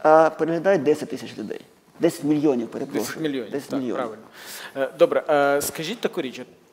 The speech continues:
Speaker 2: ці нові, е, законодавчі ініціативи, які з'явились, нібито про те, що, м, е, сайти, будь-які сайти, це стосується новинних сайтів і неновинних сайтів, можуть бути заблоковані за порушення авторського права.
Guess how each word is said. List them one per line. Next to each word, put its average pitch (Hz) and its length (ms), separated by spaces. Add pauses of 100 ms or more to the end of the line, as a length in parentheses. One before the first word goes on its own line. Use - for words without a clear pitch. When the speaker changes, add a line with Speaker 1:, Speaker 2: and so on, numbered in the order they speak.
(240)
Speaker 2:
ці 208 240
нові, 175 580
е, 139 380
законодавчі 147 560
ініціативи, 131 400
які 113 180
з'явились, 143 460
нібито 143 320
про - 140
те, 151 180
що, 135 200 (200)
м, 123 320
е, 113 240 (360)
сайти, 117 920 (260)
будь-які 135 340
сайти, 107 360
це - 140
стосується 127 420
новинних 151 400
сайтів 120 460
і 113 200 (260)
неновинних 143 460
сайтів, 123 280
можуть 156 260
бути 139 160
заблоковані 131 580
за 131 140
порушення 123 420
авторського 120 440
права. 87 300